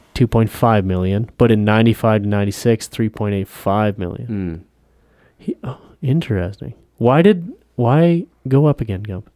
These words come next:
Speaker 2: So then they repeated the process for the ninety-seven ninety-eight season when the salary cap was roughly twenty-seven million dollars, signed a one-year contract, this time for thirty-three point one million. It's the highest single season salary in N B A
Speaker 1: Oh.
Speaker 2: history until the start of the twenty seventeen season when both LeBron James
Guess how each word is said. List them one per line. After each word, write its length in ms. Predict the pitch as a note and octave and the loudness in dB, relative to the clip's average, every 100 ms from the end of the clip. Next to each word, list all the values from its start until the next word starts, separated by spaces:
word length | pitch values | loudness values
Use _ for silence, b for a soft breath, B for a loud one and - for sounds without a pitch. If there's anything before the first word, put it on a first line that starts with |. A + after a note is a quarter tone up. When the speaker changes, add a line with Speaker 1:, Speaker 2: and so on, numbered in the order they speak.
| _ | _
Speaker 2:
So 160 | - A#2+ | -8 -2
then 160 | B2 | 2
they 120 | B2 A2+ | 2 2
repeated 400 | A2+ - B2+ A2+ | 0 -2 -2 -4
the 60 | |
process 460 | - A#2 G#2+ A2 G#2 | -4 -2 0 -2 -6
for 120 | - | -6
the 80 | A2 | -4
ninety-seven 500 | G#2 A2 - G#2 G2+ | -4 -4 -4 -6 -4
ninety-eight 340 | G2 G2 G2 | -4 -4 -6
season 340 | - G2 F2+ F2+ | -6 -10 -8 -8
when 100 | F#2+ | -8
the 60 | F2+ | -8
salary 380 | - G#2+ A#2 | 0 2 2
cap 280 | G#2+ A2 G2+ | 0 -2 -2
was 140 | G#2 F#2+ | -2 -2
roughly 260 | G2+ G#2 | -2 -4
twenty-seven 540 | F#2 A2+ G#2+ - G2 F#2+ | -6 -6 -6 -6 -6 -6
million 220 | F#2+ F#2 | -6 -6
dollars, 380 | F2+ F2 F2+ - b b b | -6 -6 -6 -10 b b b
signed 260 | - A2+ | -2 0
a 40 | F#2+ | 2
one-year 840 | F#2 A2+ B2+ B2+ - _ _ A#2 | 2 2 2 -4 -10 _ _ -4
contract, 540 | A2 A2+ G2+ - F#2+ F#2 | -2 -2 -4 -2 -6 -4
this 140 | G#2 | -8
time 220 | - G#2+ F#2+ | -4 -6 -6
for 80 | |
thirty-three 720 | F#2 - G#2 G2+ - G#2+ G#2 G#2 | -10 -4 -4 -4 -8 -8 -6 -6
point 520 | G2+ G2 - G#2+ F#2 | -6 -8 -8 -8 -6
one 240 | F#2+ F#2 | -4 -4
million. 380 | F#2 F#2 E2+ E2+ _ _ _ _ | -4 -6 -8 -14 _ _ _ _
It's 140 | _ - | _ -12
the 60 | |
highest 440 | G2+ A#2 A#2+ A#2 - | -4 0 0 -2 -4
single 260 | B2+ A#2 | -4 -4
season 400 | G#2 - A2+ G2+ | -4 -2 -2 -2
salary 440 | F2+ G2+ F#2+ F#2 F#2 | -2 0 2 2 0
in 60 | |
N 120 | F#2 | 0
B 100 | F#2+ | 0
A 60 | F#2 | 0
Speaker 1:
Oh. 40 | |
Speaker 2:
history 280 | F#2 F#2+ - | -2 -6 -6
until 220 | F#2+ F2+ F#2+ | -8 -4 -6
the 80 | |
start 340 | F2 - G2+ G2 | -6 -2 -2 -2
of 80 | F#2 | -6
the 80 | |
twenty 240 | - G#2 G2 | -6 -4 -6
seventeen 640 | - G#2+ G#2 F#2+ F2 D#3+ | -2 0 0 0 0 0
season 360 | F3 G#2 F#2 F#2+ | 0 -2 -4 -6
when 100 | F2+ | -4
both 220 | F2+ G2 | -2 -2
LeBron 400 | G2+ F#2+ G2 F#2+ | -4 0 0 2
James 280 | G2 G2+ F#2+ | 2 0 0